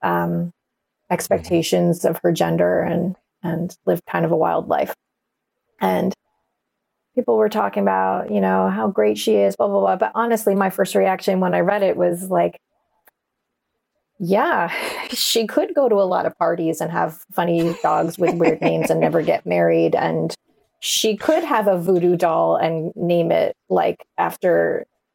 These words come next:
Speaker 1: her, some, I forget which politician it was,
Speaker 2: Mm-hmm.
Speaker 1: some politician she didn't like. And, you know, um, she, and so I just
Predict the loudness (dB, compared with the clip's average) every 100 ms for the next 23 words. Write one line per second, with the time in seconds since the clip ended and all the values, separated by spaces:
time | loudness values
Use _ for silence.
0 | _ _ _ -20 -16 -2 0 0 -2 -8
1 | _ _ -8 -4 -2 -4 -4 -4 -2 0
2 | 0 -2 -2 -2 -2 -4 -6 -4 0 2
3 | 0 -2 -10 -6 -2 0 0 0 0 0
4 | -2 -4 -4 0 0 -2 -2 0 0 0
5 | 0 0 -2 -6 -12 _ _ _ _ _
6 | _ -2 0 0 -2 -6 _ _ -2 0
7 | 0 -2 -4 -8 _ _ _ _ _ _
8 | _ _ _ _ -6 -4 0 0 2 2
9 | 2 2 0 -2 -2 0 0 0 0 0
10 | -2 -4